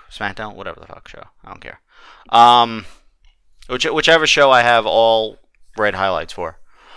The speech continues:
Um, it was supposed to be Rey that week.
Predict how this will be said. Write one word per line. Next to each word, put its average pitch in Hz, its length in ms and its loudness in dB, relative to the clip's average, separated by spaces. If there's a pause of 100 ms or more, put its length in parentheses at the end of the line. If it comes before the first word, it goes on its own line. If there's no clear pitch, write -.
(420)
Um, 104 580 2 (380)
it 151 60 -4
was 131 100 -4
supposed 160 200 0
to 156 60 -10
be 131 100 -4
Rey 120 220 -2
that 98 200 -4
week. 80 280 -12